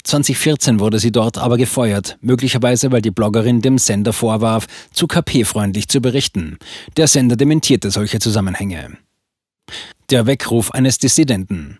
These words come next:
Wang Qingyu erfährt in dieser Nacht,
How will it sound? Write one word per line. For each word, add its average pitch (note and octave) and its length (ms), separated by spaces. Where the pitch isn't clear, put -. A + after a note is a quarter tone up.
Wang D3 240
Qingyu C#3+ 520
erfährt B2+ 420
in C3+ 100
dieser C#3 220
Nacht, C3 380